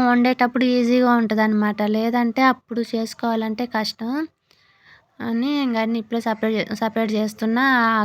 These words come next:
కవర్లో ఉన్నాయి కదా, అవైతే మావి కాదండి, సంతకి వెళ్తున్నాడని మా హస్బెండ్ పక్కన ఒక అన్నయ్య తీసుకురమ్మంటే అవైతే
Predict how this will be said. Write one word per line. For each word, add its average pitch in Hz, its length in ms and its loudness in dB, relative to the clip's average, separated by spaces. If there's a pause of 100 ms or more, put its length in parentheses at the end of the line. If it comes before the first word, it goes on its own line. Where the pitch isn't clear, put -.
కవర్లో 233 440 2 (120)
ఉన్నాయి 220 260 0
కదా, 202 220 0 (640)
అవైతే 220 340 -4
మావి 226 220 2
కాదండి, 208 500 0 (320)
సంతకి 214 340 -4
వెళ్తున్నాడని 214 680 -2
మా 208 80 0
హస్బెండ్ 214 420 -4
పక్కన 214 340 -4
ఒక 208 100 -10
అన్నయ్య 208 340 -4
తీసుకురమ్మంటే 202 680 -4 (720)
అవైతే 220 360 -2